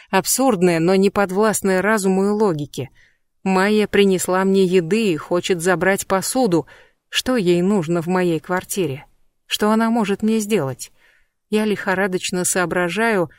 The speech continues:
однако на ум не приходит благовидного предлога, чтобы закрыть дверь перед её носом,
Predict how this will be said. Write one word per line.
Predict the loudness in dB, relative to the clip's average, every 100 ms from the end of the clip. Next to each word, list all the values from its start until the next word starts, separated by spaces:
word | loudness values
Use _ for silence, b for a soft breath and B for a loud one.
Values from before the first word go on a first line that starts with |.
| b b
однако | -2 -2 -2 -2
на | 0 0
ум | 0 2
не | 2
приходит | 2 0 2 0 2 0
благовидного | 0 2 2 0 0 0 0
предлога, | 0 -2 2 0 0
чтобы | -2 -2 0
закрыть | 0 0 0 0
дверь | 0 0 0
перед | 0 0 0
её | 0 0 0
носом, | 0 0 -2 -4 -6